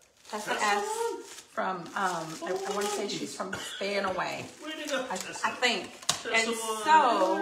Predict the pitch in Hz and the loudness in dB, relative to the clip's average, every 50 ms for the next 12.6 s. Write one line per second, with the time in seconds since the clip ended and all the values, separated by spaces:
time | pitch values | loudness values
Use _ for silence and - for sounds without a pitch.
0 | 214 214 - - 214 202 214 - - 254 233 247 240 - 277 269 269 262 - 254 | 2 2 2 2 0 0 0 0 2 4 4 4 4 2 -2 -2 -2 -4 -4 -6
1 | 247 254 247 - 247 233 226 220 214 214 220 214 208 - - - 214 208 208 208 | -6 -6 -4 -2 0 0 0 0 -2 -6 -6 -8 -10 -10 -10 -8 -8 -4 -4 -4
2 | 214 214 - 233 233 220 208 214 196 180 180 180 185 196 214 233 220 - 208 185 | -4 -6 -8 -4 -4 -4 -2 -2 -6 -6 -6 -4 -2 -2 -2 -4 -4 -4 -4 -4
3 | 185 180 - - - 190 - - - 233 262 294 330 349 349 349 349 302 277 277 | -4 -4 -4 -2 -2 -2 -2 -2 0 2 2 4 4 2 0 -2 -4 -4 -4 -2
4 | 285 320 359 381 370 - - - 330 330 330 330 320 330 330 330 320 320 - - | -2 0 -2 -2 -4 -6 -10 -10 -10 -8 -8 -8 -6 -6 -6 -6 -6 -6 -6 -8
5 | - - - - - - - 233 240 254 269 - 285 269 262 240 226 - - - | -12 -16 -20 -20 -18 -12 -8 -6 -4 -4 -2 0 2 2 2 2 2 0 -4 -8
6 | - - - 302 302 302 277 226 - - 233 233 233 277 277 285 262 254 262 247 | -12 -10 -8 -6 -6 -4 -6 -6 -8 -10 -10 -8 -2 0 0 0 0 -2 -4 -6
7 | 214 202 220 240 262 269 - - 277 302 - 220 190 190 - 185 - - - 233 | -8 -6 -2 -2 -2 -2 -2 -4 -6 -4 -2 -2 -2 -2 -2 -4 -4 -6 -8 -8
8 | - - 254 254 254 - 381 415 - - 403 392 392 - - 190 180 - - - | 0 0 2 2 2 -2 -4 -4 -2 -2 -4 -4 -2 0 0 0 0 -2 -2 0
9 | 226 269 - - - - 233 285 - - - - - 466 - - - 403 466 494 | 0 2 2 0 0 2 2 2 2 0 -2 -6 -6 -6 -6 -6 -6 -4 -2 -2
10 | 480 453 392 - - - 247 254 254 233 - - - 233 - - - - - - | -2 -2 -4 -4 6 10 12 12 12 12 10 6 4 0 0 -2 -2 -4 -6 -4
11 | - 190 - - - - 185 185 - - - 156 - - - - - - - 233 | -4 -4 -4 -4 -4 -4 -4 -4 -4 -6 -8 -8 -8 -10 -10 -12 -12 -12 -10 -10
12 | - - 262 262 262 247 247 247 - 240 220 196 | -10 -10 -8 -8 -6 -6 -6 -6 -4 -4 -4 -4